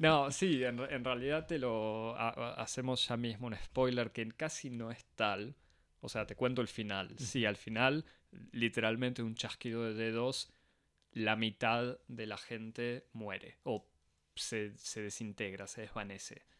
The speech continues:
Speaker 1: Eh, bueno, eso es todo por hoy. <laughs> Sí, digamos que eso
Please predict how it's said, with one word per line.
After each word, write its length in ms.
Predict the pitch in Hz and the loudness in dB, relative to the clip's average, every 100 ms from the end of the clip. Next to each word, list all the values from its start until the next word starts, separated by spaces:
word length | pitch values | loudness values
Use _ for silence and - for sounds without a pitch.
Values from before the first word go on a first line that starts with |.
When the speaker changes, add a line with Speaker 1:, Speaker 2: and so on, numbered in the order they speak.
| _ _ _ - - - - _ _ | _ _ _ -20 -20 -20 -20 _ _
Speaker 1:
Eh, 480 | - 104 - - - - - _ _ _ _ _ | -10 -8 -10 -12 -16 -20 -20 _ _ _ _ _
bueno, 200 | 135 110 | 0 0
eso 140 | 120 120 | 0 -4
es 60 | |
todo 160 | - 117 | -6 -6
por 140 | 104 | -6
hoy. 120 | 101 - - - - | -6 -8 -4 4 8
<laughs> 400 | - - 480 605 571 508 - - - - - - - - - - - - - - 220 196 - | 8 6 2 2 0 -2 -10 -16 -20 -20 -20 -16 -14 -14 -16 -14 -10 -8 -8 -6 -6 -6 0
Sí, 300 | - 147 117 | 8 8 8
digamos 320 | 127 156 - | 6 4 4
que 140 | 151 | 4
eso 460 | 147 - 160 165 | 4 6 6 4